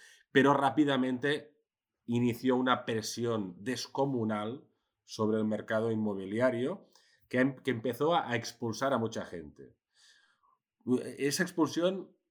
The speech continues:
tú puedes quererte ir de una ciudad porque tienes el sueño, podríamos decir, norteamericano de mejorar y tener una casita con un jardín.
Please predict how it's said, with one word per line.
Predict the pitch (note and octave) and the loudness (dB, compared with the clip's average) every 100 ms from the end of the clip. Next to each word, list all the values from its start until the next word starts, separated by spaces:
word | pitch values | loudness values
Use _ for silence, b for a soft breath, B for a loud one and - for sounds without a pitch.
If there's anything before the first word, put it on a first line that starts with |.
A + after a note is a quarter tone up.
| _ _ _ | _ _ _
tú | - C#3 | -2 2
puedes | D3+ C#3 B2 | 6 6 4
quererte | - B2+ B2 B2 | 0 -2 -2 0
ir | B2 A#2 | 0 0
de | A#2 | -2
una | A#2+ | -6
ciudad | - A#2+ C#3 D3 | -4 -2 0 0
porque | B2 A2 | -2 -4
tienes | A#2 B2+ A2+ | -4 -6 -4
el | A2 | -6
sueño, | G#2 A2+ A#2 A#2 A2+ G#2+ G#2 | -4 -6 -4 -4 -2 -2 -2
podríamos | G#2+ G#2+ A2 G#2+ G#2 | -4 -4 -2 -4 -6
decir, | G#2+ A#2 A#2+ | -6 -6 -4
norteamericano | G#2+ A2+ - G#2 G#2 G2+ A2 A2+ A#2+ | -2 -4 -4 -6 -6 -6 -4 -4 -2
de | G#2+ | -4
mejorar | G2+ F#2 G2+ A2+ A#2 | -6 -6 -6 -4 -4
y | |
tener | G#2 G2 G2+ | -6 -8 -8
una | G2+ F#2+ | -8 -10
casita | F#2+ G#2 G#2 A2 | -10 -10 -6 -6
con | G2+ F#2+ | -6 -8
un | F#2+ | -10
jardín. | F2+ F#2 G#2 F2+ | -10 -8 -6 -6